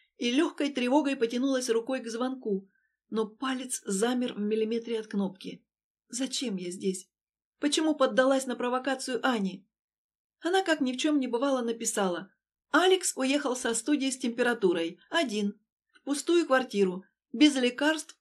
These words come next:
и, возможно, еды". Я набрала ей в ответ: "И что с того?" Сухо, жестко, почти уверенно. А потом пришло другое сообщение, хлесткое, как пощечина. "Правильно, он заслужил, пусть мучается в одиночестве".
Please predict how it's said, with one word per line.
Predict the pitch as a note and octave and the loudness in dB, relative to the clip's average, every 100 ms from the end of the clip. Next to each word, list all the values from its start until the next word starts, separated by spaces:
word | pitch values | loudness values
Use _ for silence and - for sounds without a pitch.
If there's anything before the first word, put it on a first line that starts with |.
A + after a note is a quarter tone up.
| - | -2
и, | B3+ | 2
возможно, | B3 A#3+ B3+ B3+ B3 | 4 4 0 0 0
еды". | A#3 G3+ G3 F#3+ - _ _ _ _ - | -2 0 2 2 -4 _ _ _ _ -4
Я | B3 A3+ | -2 0
набрала | A3 A#3 A#3 | 0 0 2
ей | A3 A3 | 4 2
в | |
ответ: | A3+ G#3 F#3 - _ _ _ | 2 0 -2 -2 _ _ _
"И | D#4 | -2
что | D4+ D4 D4 | 0 2 2
с | |
того?" | - C4+ C#4+ D4 _ _ _ | 2 0 0 -2 _ _ _
Сухо, | - C4+ D4 D4+ D4+ - - | -2 2 2 0 -6 -8 -10
жестко, | A3+ C#4 D4+ - D4 | 0 2 2 -2 -6
почти | A#3 A3+ - | -4 -2 -4
уверенно. | C4 A#3 G#3+ F#3+ F3+ F3+ - _ _ _ _ _ | -6 0 0 0 -2 -10 -16 _ _ _ _ _
А | A#3 | -10
потом | B3+ B3+ C4 | -8 -4 -4
пришло | C4 A#3+ A#3+ A#3+ | -4 -6 -4 -4
другое | B3 A3 G3 | -2 2 2
сообщение, | G3 G3+ G3+ C#4+ B3 F#3+ F#3+ _ _ | 2 0 0 -2 -2 -4 -10 _ _
хлесткое, | - B3 C#4+ D4 - G3 | -4 2 4 2 0 -4
как | G3 A#3 A#3+ | -2 -4 -4
пощечина. | B3+ - G#3 G3 F#3 F#3+ - _ _ - | -4 -2 -4 -4 -6 -8 -14 _ _ 0
"Правильно, | G4+ F#4+ A#3 G3 - _ _ _ | 4 4 2 -6 -12 _ _ _
он | F#4+ F4 | 0 0
заслужил, | D#4+ D4+ D4+ D4+ E4 C#4 _ _ _ | 0 2 2 4 2 0 _ _ _
пусть | G#4+ G4 C#4+ | 6 6 6
мучается | C#4 C4 A#3 - A#3+ | 2 2 0 0 4
в | |
одиночестве". | A#3 B3+ A3 G3+ G3 G3 F#3+ | 4 4 2 0 -6 -8 -12